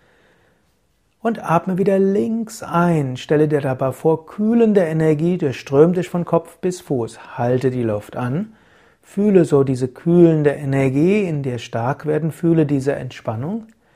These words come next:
Atme rechts aus und spüre, wie diese Entspannung dich wirklich ganz durchströmt.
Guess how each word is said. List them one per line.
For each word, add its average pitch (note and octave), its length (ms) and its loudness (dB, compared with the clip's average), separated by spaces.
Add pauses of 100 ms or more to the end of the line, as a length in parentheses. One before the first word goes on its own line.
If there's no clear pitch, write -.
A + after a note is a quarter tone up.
(400)
Atme G#3+ 720 -4
rechts C#3 640 -4
aus F3 640 -2
und D3+ 180 -6
spüre, D3 640 2
wie C3+ 80 0
diese C3+ 320 -4
Entspannung E3+ 680 -2
dich D3 180 -6
wirklich E3 380 -2
ganz F#3 380 -8
durchströmt. C#3 1040 -8